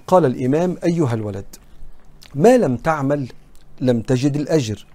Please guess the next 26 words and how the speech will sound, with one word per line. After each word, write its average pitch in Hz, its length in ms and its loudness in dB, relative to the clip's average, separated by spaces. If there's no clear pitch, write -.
حكي 156 520 2
أن 123 160 0
رجلا 127 400 2
من 110 260 -4
بني 135 300 2
إسرائيل 123 540 -2
عبد 113 340 0
الله 117 380 2
سبعين 117 540 -2
سنة، 131 320 -2
فأراد 170 440 4
الله 143 360 4
تعالى 135 540 2
أن 120 120 -2
يجلوه 123 800 2
على 120 180 2
الملائكة، 117 640 0
فأرسل 196 440 2
الله 131 440 4
إليه 127 500 0
ملكا 135 440 2
يخبره 127 720 -2
أنه 135 340 0
مع 117 220 -2
تلك 156 320 -4
العبادة 143 580 2